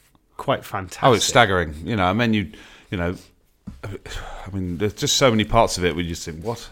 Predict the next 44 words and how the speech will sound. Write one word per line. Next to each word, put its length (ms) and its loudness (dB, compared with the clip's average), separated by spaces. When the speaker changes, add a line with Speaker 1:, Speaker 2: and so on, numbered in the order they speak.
Speaker 2:
You 100 -2
know, 100 2
there's, 220 0
like, 160 -2
the 60 -6
j-, 180 -2
world's 360 0
biggest 300 -2
infinity 420 -6
pool 260 -4
on 60 -6
the 80 -8
roof. 380 -4
You've 180 -6
got 240 0
Bellagio-style 920 2
water 400 -2
fire 320 0
fountains 520 -6
being 220 -4
built 180 -2
outside, 420 -4
built 220 0
by 120 2
the 100 -4
people 320 -4
that 120 -8
built 220 -2
the 60 -6
Bellagio 540 -4
fountains. 640 -8
You 80 -6
know, 140 -8
it's 180 -6
kind 220 -4
of, 120 -6
this, 240 -6
you 220 0
know, 80 0
it's 140 -6
just 300 -6
enormous, 720 -4
enormous 540 -4
thing. 280 -6